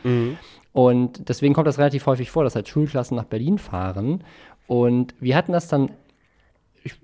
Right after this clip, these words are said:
Speaker 2: also mindestens zehn plus Mal, dass irgendwie beim Mediakraft-Büro oder später dann bei unserem Büro, äh, irgendwelche Schüler vor der Tür standen, die meinten, „Ja, wir sind heute hier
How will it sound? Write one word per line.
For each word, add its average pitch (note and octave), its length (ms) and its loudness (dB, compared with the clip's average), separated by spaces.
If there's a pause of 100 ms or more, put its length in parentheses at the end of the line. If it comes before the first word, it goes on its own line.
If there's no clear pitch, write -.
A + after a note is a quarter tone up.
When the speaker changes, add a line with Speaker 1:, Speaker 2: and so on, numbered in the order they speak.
(120)
Speaker 2:
also A2+ 340 -4 (480)
mindestens E3 760 2
zehn D#3 580 0
plus D3 360 0
Mal, B2 360 0
dass A2+ 180 -4
irgendwie B2+ 260 0
beim A2+ 180 0
Mediakraft-Büro C#3+ 680 2
oder A#2+ 180 2
später C3+ 260 0
dann A#2+ 180 -2
bei A2 80 -2
unserem C3 320 0
Büro, A2 440 -4 (440)
äh, A#2 140 -2 (100)
irgendwelche D#3+ 300 2
Schüler G#3 380 2
vor C3 80 -2
der A#2+ 100 -4
Tür B2+ 160 -4
standen, B2+ 280 -6
die C#3 80 -4
meinten, C#3 240 -6
„Ja, G#3 120 -4
wir F#3+ 60 -4
sind F#3 120 -6
heute F#3 160 -4
hier F#3 300 2